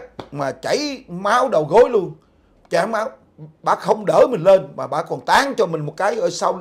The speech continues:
ở, ở sau đầu nữa. Bà nói là, "Mày là đàn bà hả? Khóc lóc là hèn nhát, van xin lời yếu đuối, không có khóc, phải cẩn thận." Trời ơi, la mình mà còn đập. Lời nói đó, cái hồi xưa, hồi còn nhỏ mà suy nghĩ, rồi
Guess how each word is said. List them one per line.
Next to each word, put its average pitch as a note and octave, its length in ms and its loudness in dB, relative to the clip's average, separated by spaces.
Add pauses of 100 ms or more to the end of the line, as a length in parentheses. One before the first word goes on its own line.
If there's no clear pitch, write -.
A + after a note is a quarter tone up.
ở, E3+ 120 -4 (240)
ở E3 180 -4
sau E3+ 220 -4
đầu D#3 240 -4
nữa. D#3 160 -10 (500)
Bà D3 100 -8
nói G3+ 180 0
là, G3 180 -10 (300)
"Mày D3 140 -2
là D#3+ 120 -2
đàn D3+ 220 -6
bà E3+ 100 4 (120)
hả? D#3 280 -6 (200)
Khóc D4 220 6
lóc C4 200 2
là D3 160 -2
hèn F#3+ 220 -2
nhát, B3 200 0 (180)
van F3 240 -4
xin G#3 220 -4
lời D3 140 -2
yếu D#4+ 200 6
đuối, E4+ 180 6 (360)
không F#3 140 -2
có A3+ 100 0
khóc, - 420 2
phải C#3+ 100 -6
cẩn D4+ 300 2
thận." B3+ 220 8 (580)
Trời D#3+ 120 0 (320)
ơi, F#3+ 140 -4 (160)
la G#3+ 280 4
mình E3 200 -4
mà D3 80 -6
còn D3 240 -8
đập. C#3 200 -10 (420)
Lời E3 220 6
nói G3 220 4
đó, B3+ 120 0 (140)
cái A#3 120 4
hồi E3+ 240 -2
xưa, A#3 260 0
hồi E3+ 240 0
còn E3 140 -4
nhỏ F3+ 240 0
mà F3+ 180 0
suy G3 100 -14
nghĩ, F#3 320 -8 (460)
rồi C#3+ 260 -2